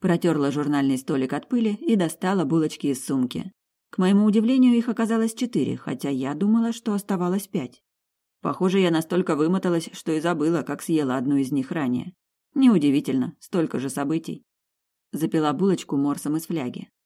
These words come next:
После еды отправилась на кухню. Её нужно было убрать в первую очередь,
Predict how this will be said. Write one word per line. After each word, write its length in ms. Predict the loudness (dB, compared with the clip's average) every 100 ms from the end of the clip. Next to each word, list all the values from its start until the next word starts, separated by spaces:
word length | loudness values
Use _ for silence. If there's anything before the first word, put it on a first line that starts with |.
| _ _ _
После 300 | -4 2 4
еды 180 | 4 4
отправилась 520 | 0 0 -2 0 0
на 140 | -2 -4
кухню. 440 | -4 -8 -10 -12 -16 _
Её 340 | 2 4 4
нужно 280 | 2 0 2
было 200 | 2 2
убрать 320 | 0 0 -2
в 80 | -4
первую 380 | -2 0 0 -2
очередь, 400 | -2 -4 -8 -10